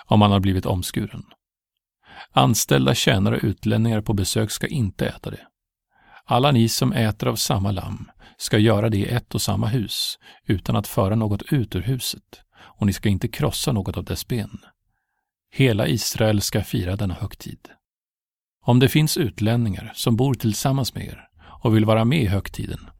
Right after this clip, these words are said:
måste de först omskäras. Sedan kan de komma och fira högtiden med er. Det är då som om de hade blivit födda bland er,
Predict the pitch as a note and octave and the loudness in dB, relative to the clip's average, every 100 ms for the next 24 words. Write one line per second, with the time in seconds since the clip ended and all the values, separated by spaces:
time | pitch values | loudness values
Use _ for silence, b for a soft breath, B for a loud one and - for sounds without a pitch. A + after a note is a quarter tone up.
0 | - G2+ - F#2 - A#2 - B2+ G2 - | -8 -6 -4 -6 -2 -2 0 -2 -2 -2
1 | B2+ G#2 - - - _ _ _ _ _ | -4 -4 -8 -8 -12 _ _ _ _ _
2 | _ - B2+ C3+ C#3+ B2 A2+ B2+ G2 G#2 | _ 0 4 4 2 2 2 2 2 0
3 | - G#2 G2+ G2+ A2 - - G#2+ G2 F#2+ | 0 0 0 -2 -4 -6 -6 -4 -2 -4
4 | F#2+ - - _ _ _ _ _ _ _ | -6 -10 -18 _ _ _ _ _ _ _
5 | _ b b b B2+ C3 A#2+ C#3 D3 C3 | _ b b b 4 4 4 4 2 2
6 | A2+ A2+ G#2 A2+ G#2 G#2+ G2+ - D3+ G#2 | 2 2 0 0 2 0 -2 -2 0 0
7 | C#3 - - - E2+ | -2 -2 -8 -10 -12